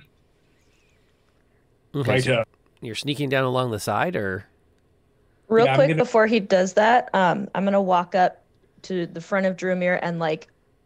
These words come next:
Speaker 3: beckon down like I wanna tell him something. And as he gets on my level, I take the palm of my hand and, like,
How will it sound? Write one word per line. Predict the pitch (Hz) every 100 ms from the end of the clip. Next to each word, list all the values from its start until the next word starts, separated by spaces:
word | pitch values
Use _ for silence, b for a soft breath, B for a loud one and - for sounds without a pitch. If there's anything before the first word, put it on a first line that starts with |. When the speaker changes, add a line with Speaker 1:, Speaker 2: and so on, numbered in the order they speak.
| _ - 175
Speaker 3:
beckon | 202 185 196 190
down | 175 175
like | 180 170
I |
wanna | 165 156 160
tell | - 160
him | 180
something. | 190 196 196 220 226 254 - _ b b b b b
And | 185
as | 190
he | 190
gets | 196 196
on | 202
my | 190
level, | 175 180 180 185 170
I |
take | 175 - 208 202 -
the | 190
palm | - 190
of | 185
my | 180
hand | 170 175 170
and, | 175 170
like, | 160 160